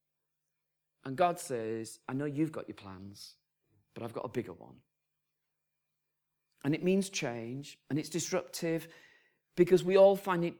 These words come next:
difficult to imagine a different future. If we had time and we had the ability and we just sat down and said, "What, what's your plans? Tell us your plans. What do you, what are you hoping for? What do you think, how do you think things are gonna roll out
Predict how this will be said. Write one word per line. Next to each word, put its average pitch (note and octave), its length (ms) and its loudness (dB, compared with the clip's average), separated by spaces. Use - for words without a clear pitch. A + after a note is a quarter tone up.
difficult F#3 520 4
to D#3 120 -2
imagine D3+ 720 -2
a C#3+ 60 -2
different C#3+ 720 -2
future. B2 500 -10
If C3+ 120 -16
we D3 120 -4
had D3+ 240 -4
time D3 540 -2
and B2+ 100 -4
we C3+ 320 0
had C#3+ 240 -4
the C#3 80 -2
ability C#3+ 480 -2
and B2+ 100 -2
we B2 80 -2
just D3 240 -6
sat - 220 -6
down B2 160 -8
and A#2 100 -8
said, A#2+ 240 -8
"What, - 300 -10
what's G#3 200 -8
your F3+ 80 -6
plans? F#2+ 420 -16
Tell G3+ 220 -6
us F#3 80 -8
your F3 100 -12
plans. F#2+ 360 -18
What G#3 120 -10
do - 80 -14
you, G#3 240 -8
what - 140 -10
are - 20 -16
you F3+ 100 -8
hoping A2+ 380 -12
for? A#2 180 -10
What F3+ 140 -12
do - 80 -10
you - 40 -6
think, - 320 -12
how B3+ 140 -8
do - 120 -10
you C#4+ 40 -8
think G#3+ 220 -8
things F3 340 -8
are D#3+ 40 -10
gonna D3 280 -8
roll C#3 340 0
out F2+ 300 -12